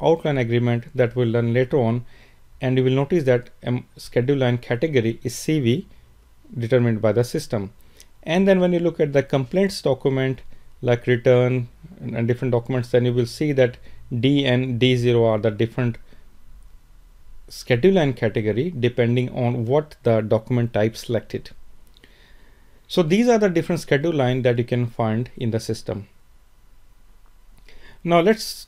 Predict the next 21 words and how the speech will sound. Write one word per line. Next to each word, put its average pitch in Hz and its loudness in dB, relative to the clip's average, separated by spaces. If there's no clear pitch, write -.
talk 165 4
about 156 4
some 156 -4
theory 175 -2
part 127 -2
of 117 0
the 107 -2
schedule 120 -2
line 113 -4
category. 104 -4
So - -6
what 151 -2
is 147 -2
schedule 123 0
line 113 0
category? 104 -4
So - 0
in 180 4
a 202 6
sales 220 0
document, 156 0